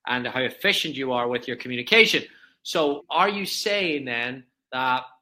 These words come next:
less is more, almost from a step one? Listen, I've got fifty principles. Uh, you're saying,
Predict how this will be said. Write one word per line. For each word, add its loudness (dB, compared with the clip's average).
less 2
is -4
more, 0
almost -4
from -6
a -4
step -4
one? -2
Listen, -4
I've -6
got -2
fifty -4
principles. -4
Uh, -2
you're -6
saying, -4